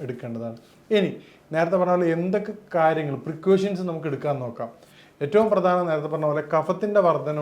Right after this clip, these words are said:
ഉണ്ടാവുന്ന ഓരോ പേഴ്സണിനും വ്യത്യസ്തമാണ്. ഞാൻ നേരത്തെ പറഞ്ഞ ഫുഡ് ഐറ്റംസും കാര്യങ്ങളൊക്കെ ജനറലാണ്, അത് എല്ലാവരുടെയും ശരീരത്തിലും കഫത്തിൻ്റെ അളവ് വർദ്ധിപ്പിക്കും. ഇത്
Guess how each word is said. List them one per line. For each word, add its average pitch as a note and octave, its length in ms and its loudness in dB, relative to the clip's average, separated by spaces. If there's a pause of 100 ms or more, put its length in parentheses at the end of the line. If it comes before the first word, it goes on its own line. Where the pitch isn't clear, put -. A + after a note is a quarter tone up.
ഉണ്ടാവുന്ന A#2+ 420 -6 (260)
ഓരോ D#3+ 140 0 (100)
പേഴ്സണിനും E3 460 -4
വ്യത്യസ്തമാണ്. C#3+ 680 -4 (340)
ഞാൻ F3+ 160 -2
നേരത്തെ F3+ 340 6
പറഞ്ഞ G3 240 4
ഫുഡ് E3+ 280 0
ഐറ്റംസും F3 440 -4 (120)
കാര്യങ്ങളൊക്കെ D3+ 500 -2 (160)
ജനറലാണ്, D3 500 -4 (320)
അത് C3+ 160 -4
എല്ലാവരുടെയും F3+ 480 2
ശരീരത്തിലും D#3 540 -4 (340)
കഫത്തിൻ്റെ D3 400 -4
അളവ് D3+ 220 -2
വർദ്ധിപ്പിക്കും. A#2 480 -8 (420)
ഇത് F3 100 -4